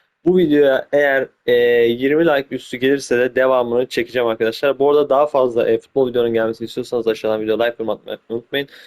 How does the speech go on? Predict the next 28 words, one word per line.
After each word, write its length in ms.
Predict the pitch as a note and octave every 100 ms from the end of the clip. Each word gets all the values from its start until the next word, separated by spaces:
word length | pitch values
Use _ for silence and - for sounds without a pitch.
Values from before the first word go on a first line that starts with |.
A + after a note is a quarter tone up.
| _ -
Kanalıma 300 | C#3 D3+ D3
hala 240 | D#3+ E3
abone 120 | C3+
değilseniz 280 | C3+ B2 B2+
abone 200 | A#2+ B2
olup 200 | C3+ C#3
bildirimleri 380 | C#3 B2+ B2+ C3
açabilirsiniz 460 | B2 B2 B2+ D3+ C#3
dostlar. 380 | C3+ - E3 - _ _ - _
Biliyorsunuz 420 | E3+ G#3+ G3+ F#3+ F3+ -
ki 100 | -
arkadaşlar 440 | E3 D#3+ E3+ - D#3
önceki 340 | E3 E3 E3+
videoda, 440 | F3 E3 E3+ F3+ - _ -
e, 220 | A#2+ A#2+
Fabio 380 | B2 D3+ D3 D3+
Cannavara'yı 580 | D3 C#3+ D3+ E3 E3+ E3
aldım 300 | E3 E3 D#3+
ve 240 | E3 E3+ - D3+
Big 140 | E3+ -
Time 260 | D#3 D3 -
çıkardım 460 | - C3 A#2+ A2+
arkadaşlar. 600 | A2 A2+ A#2 A#2 - D#3+ C#3+
O 140 | C#3+
videoyu 260 | C#3+ C#3 C#3
da 160 | D3+
mutlaka 460 | C#3+ C3+ C3+ - C3
izleyin. 360 | B2 C3 F3